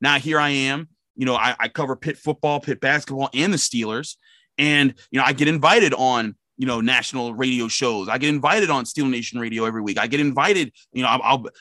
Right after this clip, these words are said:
I'll, I get invited on Channel eleven, W P X I. They have me on all the time for Final Word or Skylights, we're talking high school football or fantasy football, whatever they want. They,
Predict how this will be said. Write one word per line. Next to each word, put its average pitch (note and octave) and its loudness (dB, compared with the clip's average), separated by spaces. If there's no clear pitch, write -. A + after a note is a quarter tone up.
I'll, C#3 -2
I C3 -2
get C3+ 2
invited C#3 4
on C#3+ 2
Channel D3+ 0
eleven, E3 0
W C3+ -6
P C#3 -4
X - -4
I. F#3+ 4
They D#3+ 4
have D#3+ 2
me D3+ 0
on E3 -2
all E3 0
the E3+ -4
time E3 -2
for A#2 -10
Final D#3 2
Word D3+ 0
or B2 -6
Skylights, D#3 -2
we're - -8
talking C#3+ -4
high C3+ -2
school D#3 -2
football D#3 -2
or A2 -4
fantasy D3+ -4
football, C#3+ -6
whatever C#3+ 2
they D#3+ 2
want. G3 4
They, C3 -2